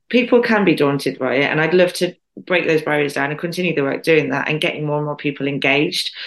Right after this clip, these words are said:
And that is why the festival's over, you know, nearly three days, so that there's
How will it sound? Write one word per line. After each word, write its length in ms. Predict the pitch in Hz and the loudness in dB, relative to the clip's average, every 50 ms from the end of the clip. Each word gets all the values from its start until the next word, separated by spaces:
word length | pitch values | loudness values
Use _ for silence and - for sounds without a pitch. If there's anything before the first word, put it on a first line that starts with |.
| - - _ | -16 -12 _
And 120 | - 196 220 | -2 0 0
that 120 | 220 240 | 2 2
is 100 | 202 190 | 2 2
why 100 | 196 196 | 2 0
the 80 | 185 180 | 0 0
festival's 400 | 190 185 180 - - 180 170 180 | -2 -4 -4 -4 -4 -2 0 2
over, 500 | 180 175 165 165 165 165 160 156 156 - - | 2 2 4 4 2 2 2 0 -2 -6 -8
you 100 | - 160 | -8 -6
know, 180 | 156 147 147 151 | -4 -2 -2 2
nearly 280 | 151 165 160 151 151 | 2 2 2 2 0
three 280 | - - 165 156 160 156 | -2 -2 0 0 0 2
days, 560 | 156 151 143 147 156 175 185 185 - - - _ - - - - - - | 0 -2 0 0 0 0 -2 -4 -8 -14 -18 _ -20 -20 -20 -20 -20 -18
so 220 | - - 160 151 | -4 0 2 2
that 160 | 147 147 - - | 2 2 2 2
there's 360 | 156 147 147 147 - - | 4 4 4 2 -2 -8